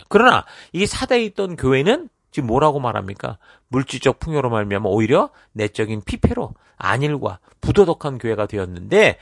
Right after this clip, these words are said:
그래서 하나님이 그 교회는 겉은 금딱지로 만든 성전을 갖고 있는지는 몰라도 이미 죽은 거다. 그렇게 말씀하는 겁니다. 그러니까 나훔서도 그렇고 오바댜서도 그렇고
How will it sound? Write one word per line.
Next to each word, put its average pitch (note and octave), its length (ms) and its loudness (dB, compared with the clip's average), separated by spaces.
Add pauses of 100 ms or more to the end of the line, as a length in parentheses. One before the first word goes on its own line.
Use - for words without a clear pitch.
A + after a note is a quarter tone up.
(140)
그래서 D4+ 260 -2
하나님이 G3 640 -6 (260)
그 B3+ 240 2
교회는 G3 400 0
겉은 G3 420 0
금딱지로 F3+ 520 -2
만든 F3+ 340 0 (340)
성전을 E3+ 380 0
갖고 C#3 240 0
있는지는 B2 320 -4
몰라도 G2 680 4 (200)
이미 A2+ 320 -6
죽은 F#2+ 360 -10
거다. F#2 340 -8
그렇게 - 240 -8
말씀하는 F2+ 500 -4
겁니다. - 360 -20 (680)
그러니까 G3 160 4
나훔서도 A#3 460 2
그렇고 G#3 420 -4 (200)
오바댜서도 D3+ 1080 2
그렇고 A2 520 -2